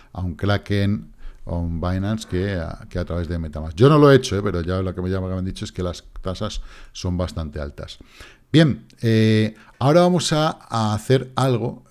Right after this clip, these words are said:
eh, que es importante, que es conectar la Binance Smart Chain a nuestro, eh, MetaMask.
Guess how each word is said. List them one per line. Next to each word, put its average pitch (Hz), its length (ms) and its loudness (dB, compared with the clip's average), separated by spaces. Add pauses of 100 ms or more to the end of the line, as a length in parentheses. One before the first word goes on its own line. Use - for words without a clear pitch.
eh, 90 500 -8
que 107 120 -2
es - 100 -4
importante, 85 600 -4
que - 140 -4
es 120 120 -2
conectar 135 600 0 (380)
la 104 160 0
Binance 135 480 0
Smart 98 280 -4
Chain 120 320 0
a 110 180 0
nuestro, 113 640 0
eh, 87 380 -6
MetaMask. 87 560 -6